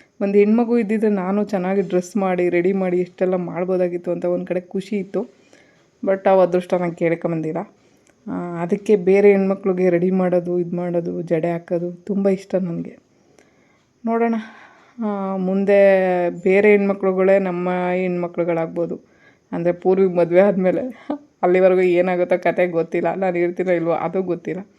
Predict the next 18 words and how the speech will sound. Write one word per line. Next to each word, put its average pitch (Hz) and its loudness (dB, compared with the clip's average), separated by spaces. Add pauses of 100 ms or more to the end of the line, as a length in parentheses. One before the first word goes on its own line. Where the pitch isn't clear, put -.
(580)
So 175 -2
ಮುಂದಿನ 190 2
ಭವಿಷ್ಯ 190 2
ಅಂತೂ 196 0
ಗೊತ್ತಿಲ್ಲ. 175 -4
But 185 -2
ಈಗಿರುವಾಗ, 196 0 (680)
ಆ, 175 -10
ಕೆಲವೊಂದು 180 -2
ಹೆಣ್ಮಕ್ಳುಗಳಿಗೆ 202 2
ಈ 185 -2
ಥರ 196 0
ಒಂದೊಂದು 185 -2
ಕಲೆಗಳನ್ನ 185 0
ಹೇಳ್ಕೊಟ್ರೆ 180 -6
ಒಳ್ಳೆಯದು 175 -4
ಅಂತ 180 -10
ನನ್ನ 170 -8